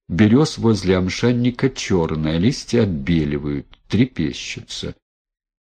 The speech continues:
И что там в небе за тучей? И отчего так неспокойно Демке?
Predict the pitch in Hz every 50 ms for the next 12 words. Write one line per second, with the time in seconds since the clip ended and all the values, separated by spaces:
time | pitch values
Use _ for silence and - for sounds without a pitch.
0 | _ _ - 95 92 - - - - 170 175 - - 165 156 147 143 143 139 147
1 | 156 131 135 139 123 117 123 139 143 - _ - 131 101 80 - - - - 78
2 | 73 - - - _ _ _ _ _ _ _ _ _ _ _ _ _ _ _ _
3 | _ _ _ - 87 80 76 - - - 87 85 117 120 - 117 110 - 95 92
4 | 95 - - - - 90 95 - - - 180 190 - 160 117 98 92 80 71 65
5 | 87 80 73 67 69 - - - 53 -